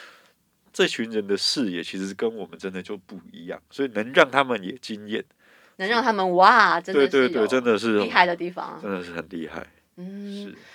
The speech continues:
Speaker 2: 那可是如果说我们再回想起来，呃，你们在做这个国内旅游之前，像以前还没有封锁之前，你大概每年可以出团几趟？大概去哪些国家？
Speaker 1: 呃，我的最高纪录应该是在一百八十三天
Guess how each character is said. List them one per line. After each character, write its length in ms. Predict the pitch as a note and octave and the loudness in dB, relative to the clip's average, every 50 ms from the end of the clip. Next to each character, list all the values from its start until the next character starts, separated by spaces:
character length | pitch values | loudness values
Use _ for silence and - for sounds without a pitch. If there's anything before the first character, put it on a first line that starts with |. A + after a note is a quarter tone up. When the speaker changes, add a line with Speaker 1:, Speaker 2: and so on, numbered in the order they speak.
| - - | -16 -12
Speaker 2:
那 80 | G#4 F#4 | -10 -8
可 80 | C4+ | -8
是 140 | G#3+ C4 D#4+ | -6 -6 -6
如 100 | C#4+ C4+ | -6 -4
果 100 | A3 F#3+ | -6 -6
说 100 | F#3+ A#3+ | -6 -8
我 60 | A#3 | -8
们 80 | F#3 E3+ | -8 -8
再 120 | F#3 A3+ | -10 -10
回 140 | A3+ G#3 F3+ | -8 -8 -10
想 220 | F#3 F#3+ F3+ F3+ F#3+ | -8 -8 -12 -12 -12
起 140 | F#3 F#3 | -10 -10
来， 160 | D#3+ B2+ A#2+ - | -10 -8 -8 -10
呃， 220 | - E3 E3 E3 | -10 -12 -12 -14
你 100 | E3 D#3+ | -16 -16
们 120 | D#3+ D#3+ E3 | -16 -16 -14
在 180 | E3+ G3 G3 F#3+ | -12 -12 -12 -10
做 160 | F#3 G#3 F#3+ | -12 -12 -12
这 80 | F#3 F#3+ | -12 -12
个 60 | F3+ | -12
国 160 | F3 D#3+ D#3+ | -12 -14 -14
内 100 | E3 F3 | -14 -14
旅 80 | E3+ E3+ | -12 -12
游 160 | D#3+ D#3+ D#3 | -14 -14 -14
之 160 | D#3 - F#3 | -14 -16 -16
前， 180 | F3+ - F3+ F3 - - - - - - _ | -16 -14 -16 -16 -16 -20 -20 -20 -20 -20 _
像 200 | - - E4 D4+ | -10 -8 -6 -6
以 100 | A3+ E3 | -6 -10
前 960 | D3 - - - - - - F3 E3+ D#3+ D#3+ D#3+ E3 F3 F3+ F#3 F#3 F#3+ F#3+ _ _ _ _ | -10 -14 -18 -18 -18 -16 -12 -10 -10 -8 -8 -10 -10 -10 -10 -10 -10 -12 -14 _ _ _ _
还 460 | _ - - - - - - F#3 G3+ G3+ | _ -18 -16 -14 -12 -10 -8 -8 -8 -6
没 200 | G#3 G3+ G#3 A3 | -6 -6 -4 -4
有 220 | G#3+ F#3 D#3+ D#3 | -2 -2 -4 -6
封 280 | D#3+ - - F#3 F#3+ G3+ | -6 -6 -6 -6 -6 -6
锁 160 | F#3+ F#3 - | -8 -8 -10
之 180 | - - F3+ F#3 | -10 -10 -12 -14
前， 320 | F3+ - - - E3+ - | -12 -14 -12 -12 -12 -10
你 40 | - | -6
大 100 | - A3+ | -6 -4
概 160 | A3+ A3 G#3 - - - - - _ _ _ | -4 -4 -6 -6 -14 -20 -20 -20 _ _ _
每 220 | - G3 F3 D#3+ D3+ | -12 -10 -10 -10 -10
年 260 | D#3+ E3 E3 E3 E3+ | -10 -10 -8 -8 -10
可 140 | F#3 A3+ G3+ | -10 -10 -10
以 80 | G3+ | -12
出 200 | F#3 - - G#3 | -12 -12 -16 -14
团 240 | G3 G#3+ E3 C#3+ E3+ | -12 -12 -12 -12 -12
几 160 | F3 - - | -14 -16 -18
趟？ 280 | - - G3+ - - - | -12 -6 -6 -6 -6 -6
大 80 | - A#3 | -14 -12
概 100 | G#3+ G3 | -10 -8
去 80 | G2+ G2 | -6 -4
哪 140 | F#2+ F#2 F#2 F2+ | -2 -2 -4 -4
些 60 | F2 - | -6 -10
国 140 | - - - | -14 -18 -20
家？ 160 | - - F#2 | -16 -14 -14
Speaker 1:
呃， 180 | - - - - _ _ _ _ _ _ _ - - - - - - - _ - | -14 -14 -16 -20 _ _ _ _ _ _ _ -20 -20 -20 -20 -20 -20 -20 _ -14
我 80 | - F2+ | -14 -12
的 100 | F#2 F#2+ | -12 -10
最 240 | - - B2+ A2 G2 | -4 -2 -2 0 0
高 180 | - G#2+ G#2 | 0 -2 -4
纪 200 | G2+ - A2 G#2 | -4 -4 -8 -8
录 200 | G2 G2 F#2 F#2 | -6 -6 -8 -10
应 140 | F#2+ F#2 F2+ | -12 -14 -10
该 140 | F#2 F2+ F2 | -10 -10 -10
是 160 | - - F2 | -10 -16 -16
在 160 | - F2+ F2 - | -14 -14 -12 -12
一 100 | F#2+ F#2 - _ | -12 -14 -14 _
百 180 | - - C#2+ D2 _ _ _ | -20 -18 -18 -18 _ _ _
八 260 | - E2+ E2+ E2+ E2 | -14 -12 -10 -10 -10
十 380 | D#2+ - - - - - D#2 C#2+ | -12 -12 -12 -12 -12 -14 -16 -18
三 460 | - - - - F#2+ F2+ F2 F2 F2 | -18 -12 -4 -2 -2 -2 -2 -4 -12
天 240 | - - F2 D#2 | -10 -6 -6 -6